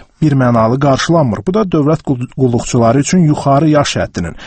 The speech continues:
altmış beş yaş müəyyən edilməsi təklifidir. Bu o deməkdir ki, qanun qəbul edilərsə, yaşlı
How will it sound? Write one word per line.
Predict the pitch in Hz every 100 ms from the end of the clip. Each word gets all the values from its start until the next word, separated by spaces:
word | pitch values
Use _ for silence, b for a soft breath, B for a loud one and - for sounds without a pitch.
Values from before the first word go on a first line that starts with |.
| B B
altmış | 139 143 - 127 - -
beş | 147 -
yaş | 113 107 127
müəyyən | 120 110 117
edilməsi | 120 117 113 104 - 101
təklifidir. | 120 - 107 110 85 - B B B -
Bu |
o | 233
deməkdir | 226 233 - -
ki, | 196
qanun | 170 160 175
qəbul | 151 147 139 143 156
edilərsə, | 143 165 175 - 180 180
yaşlı | 147 - 156